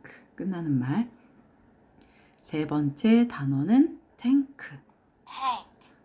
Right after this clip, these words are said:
Speaker 1: tank.
Speaker 2: Tank.
Speaker 1: tank.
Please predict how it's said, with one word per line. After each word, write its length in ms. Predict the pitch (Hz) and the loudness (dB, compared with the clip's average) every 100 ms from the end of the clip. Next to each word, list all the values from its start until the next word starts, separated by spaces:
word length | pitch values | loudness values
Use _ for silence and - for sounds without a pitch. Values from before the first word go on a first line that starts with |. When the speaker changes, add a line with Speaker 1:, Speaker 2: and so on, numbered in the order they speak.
| _ _ | _ _
Speaker 1:
tank. 460 | - 247 214 143 - - - _ _ _ | -2 4 4 2 -6 -18 -20 _ _ _
Speaker 2:
Tank. 420 | - - 262 214 - _ _ _ _ _ _ _ _ | -14 -4 -4 -4 -10 _ _ _ _ _ _ _ _
Speaker 1:
tank. 480 | - 269 247 151 | 0 4 6 4